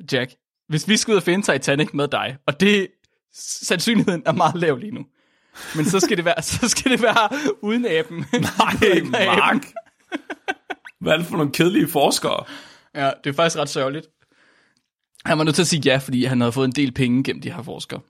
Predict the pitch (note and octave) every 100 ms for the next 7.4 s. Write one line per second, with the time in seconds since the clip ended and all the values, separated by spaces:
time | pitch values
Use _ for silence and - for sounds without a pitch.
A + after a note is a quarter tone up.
0 | _ - D#2+ F2 C3+ - A2+ - - -
1 | E3+ C#3 C3+ C#3 _ _ _ _ _ _
2 | _ _ - - E3+ F4 - F3 A#3 A#3+
3 | G#3+ G#3+ - B3+ F3 C#3 D#3+ C#3 D3+ D#3+
4 | F3+ - A#2+ - A2+ A#2 - D3 C#3+ G#3
5 | A#3 G#3 F3 - _ _ - F#3+ A3 -
6 | - F3 C#3+ - _ D3+ - _ - -
7 | G#2+ - F#2+